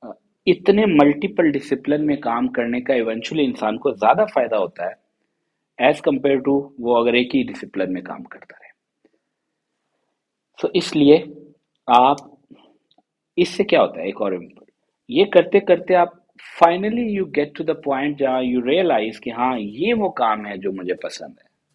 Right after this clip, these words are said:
Because hit and trial से हमारे क्योंकि मुल्क में starting से setup नहीं है कि आप career counseling करें, आप उनकी career के अंदर जो, जो एक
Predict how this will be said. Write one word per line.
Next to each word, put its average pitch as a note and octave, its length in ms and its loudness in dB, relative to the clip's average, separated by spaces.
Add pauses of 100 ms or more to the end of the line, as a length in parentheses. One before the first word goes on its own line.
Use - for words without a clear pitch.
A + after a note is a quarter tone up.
(640)
Because F3+ 320 6 (440)
hit D#3 220 2
and F#3 180 -2
trial D3+ 280 6
से D#3 320 0 (420)
हमारे G#2 320 2
क्योंकि C#3+ 340 0
मुल्क A#2 340 -4
में A#2 180 -4
starting A#2+ 500 0
से A#2+ 160 -4
setup G#2+ 400 -6
नहीं A2+ 220 -4
है G#2+ 60 -6 (480)
कि G#2+ 80 -2
आप G2 220 2
career G#2 400 0
counseling G2 440 -6
करें, F2 360 -4 (400)
आप F2+ 260 -2
उनकी F2+ 600 -6 (460)
career F#2 400 0
के F#2+ 80 -2
अंदर F2+ 240 -2
जो, F2 200 -6
जो F2+ 340 -4
एक - 160 -12